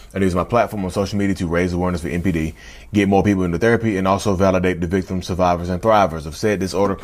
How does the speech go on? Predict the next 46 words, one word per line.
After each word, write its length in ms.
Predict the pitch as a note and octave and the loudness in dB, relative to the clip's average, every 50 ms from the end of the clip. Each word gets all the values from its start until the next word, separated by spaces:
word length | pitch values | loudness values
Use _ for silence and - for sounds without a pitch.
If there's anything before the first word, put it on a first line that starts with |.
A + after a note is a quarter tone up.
| - - - - | -12 -16 -16 -4
said 280 | - - C3 B2 G#2 | 0 2 2 2 2
toxic 360 | - B2 G#2+ G#2 - A2+ F#2 | 2 2 2 2 0 -2 -2
people, 200 | G#2+ G2+ F#2+ G2 F2+ | 0 -2 -2 -2 -2
said 200 | - A2 G2+ F#2 | -2 -2 -2 0
toxic 340 | - F#2+ F#2 E2+ E2 F2 - | 0 -2 -2 -2 -4 -10 -8
traits. 320 | - E2 B1+ - - - - - - - - - - - - - | -8 -8 -8 -8 -10 -16 -18 -18 -18 -16 -16 -16 -18 -20 -6 -2
Today's 500 | - E3 D3+ F3+ G#3 G3+ F#3+ F3 D3 - | 0 2 4 4 4 4 4 2 2 0
episode 460 | D#3+ E3+ E3 C#3+ B2+ - B2+ A#2 A2 | 0 -2 0 0 0 0 2 2 2
is 100 | A2 A2+ | 0 0
gonna 180 | B2 C3+ C3+ C3 | 0 0 0 0
be 60 | B2+ | 0
about 320 | A#2 A2+ F#2+ E2 - - - - - - | 2 2 0 0 -2 -8 -16 -20 -12 -8
two 720 | - - - A#3+ C#4 C4 B3+ B3 A3 G3 D#3 A#2 F2 - - - - - _ | -2 0 2 4 4 6 6 6 6 4 4 2 0 -4 -8 -16 -20 -6 _
of 220 | - B2 B2+ A2+ A2+ | 2 2 2 2 0
a 160 | G#2+ G#2 G2 | -2 -2 -2
narcissist's 680 | F#2 F2+ F2+ G2 A2+ A#2 A#2 G#2 F#2+ G#2 G2+ F#2+ F#2 | -4 -4 -4 -4 -4 -6 -8 -10 -8 -8 -8 -8 -8
biggest 480 | F2+ E2+ F#2+ F#2+ F#2 F#2+ F#2 F2 - - | -6 -4 -4 -4 -2 -4 -6 -8 -8 -8
fears: 480 | F2+ D#2+ D2 B1 G1+ G1+ G1+ - - - - - - - - - - - - - C#2+ | -8 -8 -8 -8 -10 -12 -14 -18 -20 -20 -20 -20 -20 -20 -20 -20 -20 -20 -18 -14 -8
getting 360 | C#2+ E2+ F2+ G#2 B2 C3+ C3+ | -4 -2 0 2 2 4 4
older 500 | B2+ C3 C3 A#2 F#2+ D#2+ D2 C#2+ C#2+ - - - | 4 4 4 4 2 -2 -4 -6 -8 -12 -14 -10
and 240 | - F2 F2+ F2+ E2+ | -8 -8 -6 -6 -4
being 280 | E2+ F2+ F2+ F2+ F2+ - | -4 -4 -4 -4 -4 -4
average. 500 | B1+ D2+ D2+ C2 - - - - - - - - - - - - - - - - - | -4 -4 -4 -4 -6 -8 -12 -14 -16 -20 -20 -20 -20 -20 -20 -20 -20 -20 -20 -16 -6
Getting 280 | E2+ F#2+ A2+ C#3+ F3 F#3 | 0 4 4 6 6 6
older 340 | F3+ F3+ F3+ F3 D#3 D#3+ D3+ | 6 6 4 4 2 0 0
and 260 | A#2+ A#2+ A2+ G#2+ F2+ | 0 -2 -2 -2 -2
being 260 | G2 G2+ A#2+ C3 A#2+ | -2 -2 -2 -2 0
average 420 | F2+ F#2 F2+ F2+ E2 F2 F#2 E2+ - - | 0 0 0 0 -2 -4 -8 -6 -4 -2
are 160 | E2+ E2+ - | -2 -2 -2
two 440 | - - - E3+ E3+ E3 E3 D#3+ - | -4 -4 -2 0 0 0 0 -2 0
of 260 | - A2 A2 G2+ F#2 | 0 0 0 -2 -4
most 480 | G#2 G#2 G2 G#2+ A#2 B2+ C#3 C3+ B2+ - | -6 -8 -4 0 2 2 2 0 -2 -2
narcissistic 720 | A2 G#2+ G2+ B2+ - - G#2 F#2 - G#2+ G2+ - - F#2+ | -2 0 0 0 -2 -4 -6 -4 -4 -4 -2 -2 -4 -4
people's 300 | - A2 G2 F#2+ G2 F#2 | -4 -4 -4 -2 -4 -4
ver-, 260 | E2+ D#2+ F2+ G2 F#2 C#2+ | -4 -2 -2 -2 0 0
biggest 460 | E2+ F#2 G#2 G#2 F#2 G2 F2+ - - | 0 0 2 2 2 0 -2 -4 -4
fears. 200 | F2+ D2+ C#2+ E2+ | -4 -4 0 2
There 160 | C#3 F#3 G3+ | 2 4 4
are 80 | F3+ D#3 | 4 4
a 40 | |
lot 240 | C3+ B2+ B2+ B2 B2+ | 4 6 6 6 6
of 80 | A#2 G2 | 4 4
other 160 | A2 G#2 G#2 | 2 0 0
fears 300 | F#2+ A#2+ A2+ A2 G#2+ F#2 | 0 2 2 2 2 0
that 100 | F#2+ F2 | -2 -2
narcissists 480 | E2 F#2 G2 G2 F2+ F2 G2 F#2 E2+ | 0 0 0 0 -2 -4 -6 -6 -6